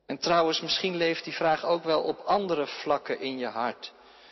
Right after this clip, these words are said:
Nu heb ik vandaag het heilig avondmaal gevierd.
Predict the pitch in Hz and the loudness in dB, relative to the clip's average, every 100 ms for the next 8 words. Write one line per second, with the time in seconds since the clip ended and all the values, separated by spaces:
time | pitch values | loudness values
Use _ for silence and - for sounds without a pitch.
0 | - - - _ _ _ 147 147 165 - | -20 -20 -20 _ _ _ -8 -2 -2 -2
1 | - - 156 165 180 - 160 156 165 156 | -6 -4 2 4 4 2 0 2 2 -2
2 | - 175 170 - 127 123 120 110 117 - | 0 2 2 0 -6 -2 -2 -4 -8 -8
3 | 120 104 90 | -6 -8 -10